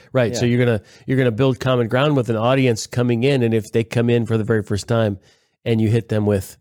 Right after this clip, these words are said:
Speaker 1: "You're going to hell," <laughs> you know, ki-, there is a lake of fire. There, there is a, a feeling like, "Man, is that the right thing to do? Is that the right approach?" And it doesn't really fit with the current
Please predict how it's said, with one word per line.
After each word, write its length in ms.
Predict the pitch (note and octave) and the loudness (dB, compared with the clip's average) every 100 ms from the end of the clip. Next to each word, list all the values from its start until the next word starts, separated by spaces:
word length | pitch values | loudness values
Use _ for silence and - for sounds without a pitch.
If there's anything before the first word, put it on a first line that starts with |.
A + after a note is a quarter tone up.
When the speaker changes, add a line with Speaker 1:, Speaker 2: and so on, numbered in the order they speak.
| _ _ _ | _ _ _
Speaker 1:
"You're 160 | G#2+ A2+ | -6 0
going 240 | B2 B2+ | 2 2
to 60 | A#2+ | 0
hell," 420 | C3 B2+ A#2+ G2+ | 0 0 0 -2
<laughs> 80 | - | -2
you 100 | D#3 | 0
know, 160 | C#3+ D3+ | 0 -2
ki-, 160 | - C3 - F#4+ | -2 -4 -4 -4
there 120 | - C#3+ | 0 0
is 140 | B2+ | 0
a 60 | B2+ | -2
lake 320 | B2 D3+ D3 | 0 0 0
of 100 | C3 | -4
fire. 460 | - C3 C#3 A#2+ - - - | -2 0 2 0 -4 -20 -8
There, 220 | - B2 G#2+ | 0 0 0
there 160 | B2+ | 2
is 160 | C3+ B2 | 2 2
a, 300 | B2+ A#2 - | 2 2 0
a 120 | - | -6
feeling 460 | G#2+ - C3+ D3+ B2+ | -6 -2 0 2 2
like, 400 | A2 G#2 G2 - | 2 0 -2 -8
"Man, 300 | A2+ A#2+ A#2 | -2 0 0
is 120 | G#2 | 0
that 240 | A#2 C3+ - | -2 -4 -4
the 80 | |
right 340 | G2 G2 C#3+ C4 | -4 -2 -2 -4
thing 220 | - G3+ G3 | -4 -4 -4
to 120 | F#3 | -4
do? 340 | D#3+ F3 E3+ | 0 2 2
Is 100 | E3 | 0
that 140 | B2+ C3 | 0 -2
the 60 | A#2 | 0
right 180 | B2+ | 0
approach?" 500 | D3 - C#3+ C#3 - - - - - _ | 0 0 0 0 -4 -18 -20 -20 -20 _
And 380 | C3 B2 B2 A#2 | 0 2 2 0
it 180 | B2+ A2+ | -2 -2
doesn't 340 | B2+ C3+ B2 | 0 0 0
really 180 | G#2+ A2 | 2 0
fit 240 | G2+ B2 B2 | 0 -2 0
with 220 | A2+ G#2+ | -2 -2
the 120 | G#2 | -6
current 840 | - - - B2+ C3 B2+ G#2 - | -6 -14 -8 -2 2 2 0 -6